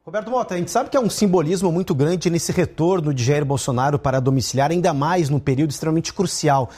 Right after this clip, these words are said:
para a formação de chapas e também definição de pré-candidaturas, tanto para o Senado quanto também para a Câmara. Mas quem estará ao lado vinte e quatro horas do ex-presidente é a ex-primeira-dama Michele Bolsonaro.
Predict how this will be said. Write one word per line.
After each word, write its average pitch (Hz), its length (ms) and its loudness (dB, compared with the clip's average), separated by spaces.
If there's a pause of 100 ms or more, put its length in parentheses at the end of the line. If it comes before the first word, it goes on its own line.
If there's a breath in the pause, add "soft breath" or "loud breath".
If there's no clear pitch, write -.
(120 loud breath)
para 147 120 0
a - 20 -6
formação 160 420 0
de 123 120 2
chapas - 600 0 (180 loud breath)
e 170 100 2
também 175 260 2
definição 202 640 0
de 127 100 0
pré-candidaturas, 147 800 0
tanto 156 360 0 (260 loud breath)
para 156 160 0
o 143 40 -4
Senado 143 520 0
quanto 151 280 0
também 139 280 4
para 151 380 0
a 190 120 0
Câmara. 117 400 2 (240 loud breath)
Mas 185 480 -2 (100)
quem 285 140 2
estará 165 420 2
ao 165 160 2
lado 151 300 2
vinte 214 320 0
e - 60 -10
quatro 165 340 0
horas 143 400 2
do 139 160 2
ex-presidente 147 920 -2
é 302 80 -2
a 277 60 0
ex-primeira-dama 214 600 -2
Michele 190 260 -2
Bolsonaro. 185 540 0